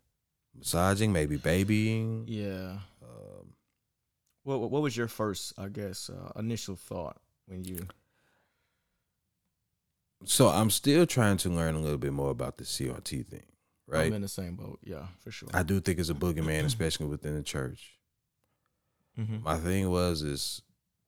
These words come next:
Speaker 1: I understand why some people be worried about that.
Speaker 2: Mm-hmm.
Speaker 1: I don't think it's as big of a deal,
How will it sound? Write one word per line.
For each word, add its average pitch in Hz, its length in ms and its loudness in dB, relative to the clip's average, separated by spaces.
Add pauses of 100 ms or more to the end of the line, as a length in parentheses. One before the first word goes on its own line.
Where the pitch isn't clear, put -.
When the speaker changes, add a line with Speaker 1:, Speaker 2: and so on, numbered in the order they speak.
(1600)
Speaker 1:
I 107 300 8
understand 87 1080 2 (1900)
why 85 320 2
some 82 220 -2
people 76 340 -10
be 73 320 -14
worried 73 340 0
about 135 300 -4
that. - 220 -10 (720)
Speaker 2:
Mm-hmm. 117 220 -4 (140)
Speaker 1:
I 85 60 0
don't 98 160 2
think 95 120 2
it's 82 100 0
as 73 100 -2
big 104 220 6
of 151 100 8
a 160 60 4
deal, 220 420 4